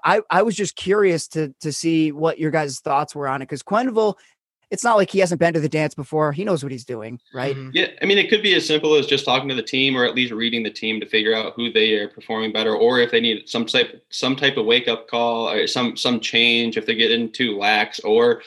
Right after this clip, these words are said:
Speaker 3: there's something behind the scenes in practice that, um, there was a, a random feel like a pulled muscle type stuff, and you just, it's
Speaker 1: Mm.
Speaker 3: not bad enough to report anything. You're like, "Ah, I
Speaker 1: Right.
Speaker 3: just, I'm gonna rest him right now," and, and go from
Speaker 1: Now,
Speaker 3: there.
Speaker 1: who do they go with in, uh, in the next game?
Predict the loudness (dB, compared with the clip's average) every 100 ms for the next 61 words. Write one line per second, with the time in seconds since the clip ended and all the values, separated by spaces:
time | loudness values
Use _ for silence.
0 | -2 0 0 0 -2 0 0 0 0 0
1 | 0 -2 -2 -2 -2 -4 -2 -4 -6 _
2 | _ _ -4 0 2 0 2 2 4 2
3 | 2 2 2 2 0 2 2 0 -4 -8
4 | _ -12 -12 -14 _ 0 2 0 -4 -6
5 | -4 -4 -4 -2 -4 -4 -4 -4 -4 -6
6 | -4 -4 -4 -4 -2 -2 0 0 0 -2
7 | -4 -4 -2 -2 -2 -2 -2 -2 -4 -6
8 | -2 2 4 2 2 0 -4 _ -8 -4
9 | -4 -4 -4 -6 -10 -6 -6 -4 -4 -6
10 | -8 -10 -12 -10 -6 0 2 2 2 0
11 | -4 _ _ _ _ -2 0 2 2 2
12 | 2 4 4 4 0 -4 0 0 0 -2
13 | -6 -8 -6 -4 -4 -6 -6 -6 -4 -4
14 | -6 -12 -16 -18